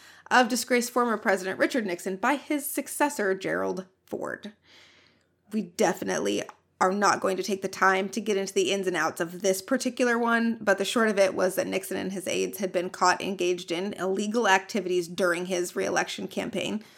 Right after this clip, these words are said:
like breaking into the D N C's headquarters at the Watergate complex, for example. Um, and he was facing impeachment and mounting public pressure,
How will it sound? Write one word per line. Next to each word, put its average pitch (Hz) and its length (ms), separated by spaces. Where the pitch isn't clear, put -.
like 202 160
breaking 196 300
into 190 240
the 202 120
D 190 180
N 185 120
C's 185 220
headquarters 196 920
at 202 160
the 247 60
Watergate 302 400
complex, - 560
for - 120
example. 170 480
Um, 202 220
and 196 240
he 226 220
was 208 180
facing 214 320
impeachment 220 540
and 190 180
mounting 196 460
public 196 380
pressure, 214 480